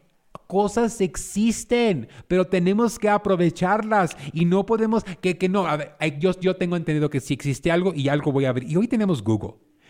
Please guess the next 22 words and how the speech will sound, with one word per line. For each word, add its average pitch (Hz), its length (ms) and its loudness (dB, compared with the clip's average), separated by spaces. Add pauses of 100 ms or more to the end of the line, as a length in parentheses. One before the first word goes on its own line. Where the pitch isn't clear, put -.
(140)
pero 175 160 0
debemos 226 320 0
de 226 80 -2
cuidar 143 500 -2
nuestra 131 320 -6
salud. 117 360 -4
Yo 139 140 0
entiendo 165 520 -2
que 139 80 -4
a 117 80 0
veces 147 340 0
no 143 140 -4
queremos 131 360 -4
aprovechar. 107 520 -6
Hasta 143 260 -2
la 156 240 -2
Costco, 151 800 -2 (560)
hasta 175 380 -4
la 165 260 -4
Costco, 202 720 -2 (500)
Sam's 202 840 -4
Club, - 320 -10